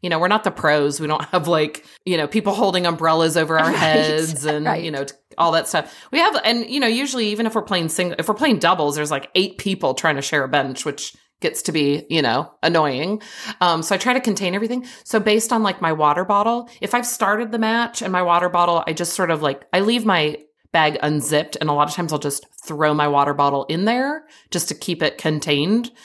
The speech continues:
Speaker 1: But if I happen to set it, like, on a bench and I'm winning and I come back and I take a sip out of that water bottle, I'll put it back wherever it was. If I'm losing, I'll switch it.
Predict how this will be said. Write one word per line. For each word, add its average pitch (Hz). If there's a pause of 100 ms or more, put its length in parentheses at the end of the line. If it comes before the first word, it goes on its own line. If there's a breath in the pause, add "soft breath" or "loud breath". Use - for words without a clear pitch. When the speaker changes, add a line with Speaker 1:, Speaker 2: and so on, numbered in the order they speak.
(360 loud breath)
Speaker 1:
But 175
if 180
I 165
happen 175
to 156
set 160
it, 160
like, 160
on 160
a 180
bench 196
and 160
I'm 147
winning 202
and 170
I 160
come 165
back 160
and 156
I 143
take 160
a -
sip 214
out 156
of 151
that 143
water 156
bottle, 175 (140 loud breath)
I'll 180
put 254
it -
back 165
wherever 156
it -
was. 135
If -
I'm 165
losing, 208
I'll 151
switch -
it. -